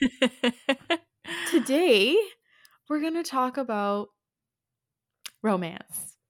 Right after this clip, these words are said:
Speaker 1: Mm-hmm.
Speaker 2: We're gonna talk about intimacy. We're gonna talk
Speaker 1: Mm-hmm.
Speaker 2: about love. And we're gonna talk about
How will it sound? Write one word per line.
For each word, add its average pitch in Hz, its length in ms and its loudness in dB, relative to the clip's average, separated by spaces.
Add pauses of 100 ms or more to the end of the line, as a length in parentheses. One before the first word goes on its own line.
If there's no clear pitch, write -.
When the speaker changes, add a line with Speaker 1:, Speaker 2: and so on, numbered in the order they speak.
Speaker 1:
Mm-hmm. 175 220 -12
Speaker 2:
We're 165 80 -4
gonna 285 140 0
talk 302 200 -4
about 254 300 -2 (220)
intimacy. - 800 -8
We're 214 80 -6
gonna 226 160 -4
talk 220 140 -6
Speaker 1:
Mm-hmm. 190 100 -8
Speaker 2:
about 269 320 -6 (920)
love. 180 540 -6 (480)
And 208 120 -2
we're 214 100 -4
gonna 262 220 -6
talk 208 300 -10
about 185 440 -8